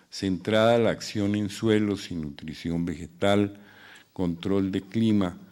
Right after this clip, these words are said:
manejo integrado de plagas y agricultura sostenible. El impulso de los cultivos tomó vuelo. Instituciones nacionales y departamentales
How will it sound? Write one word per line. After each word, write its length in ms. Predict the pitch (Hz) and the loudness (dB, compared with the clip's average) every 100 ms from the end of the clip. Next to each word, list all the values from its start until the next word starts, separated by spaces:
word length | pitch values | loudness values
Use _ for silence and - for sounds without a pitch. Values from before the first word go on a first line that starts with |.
| - _ - | -20 _ -6
manejo 460 | 85 87 92 95 | -2 0 -2 -2
integrado 680 | 101 95 87 80 87 90 95 | -6 -6 -8 -4 0 2 2
de 80 | 87 | 0
plagas 760 | - - 95 90 92 92 - - | -2 0 2 4 0 -4 -8 -12
y 100 | 82 | -10
agricultura 840 | 78 78 73 78 73 - 85 87 | -8 -10 -12 -12 -10 -4 -2 -2
sostenible. 800 | 87 87 - 78 73 76 69 71 - _ _ _ _ _ _ _ _ - - - - _ | -4 -10 -10 -8 -6 -6 -8 -12 -20 _ _ _ _ _ _ _ _ -20 -20 -20 -20 _
El 160 | - 107 | 0 4
impulso 680 | 110 95 147 147 - 160 151 | 4 4 4 4 4 4 4
de 60 | |
los 220 | 117 92 | 4 0
cultivos 760 | - 101 92 - 123 117 117 - | -2 -2 0 8 10 10 6 2
tomó 340 | 104 90 90 98 | 4 6 6 8
vuelo. 360 | 98 78 - - - _ _ _ _ _ _ _ _ _ | 6 4 -2 -14 -20 _ _ _ _ _ _ _ _ _
Instituciones 1000 | - 92 - 98 95 95 92 117 113 120 120 | -4 -4 -4 -6 -4 -4 -2 2 4 4 4
nacionales 1040 | 117 87 - 85 90 104 110 120 110 - | 4 0 -2 -2 2 4 4 0 -4 -6
y 60 | 87 | -6
departamentales 1400 | 80 - 82 - 80 80 73 - 104 107 117 117 - - | -6 -8 -12 -10 -8 -8 -8 0 2 2 0 -8 -14 -20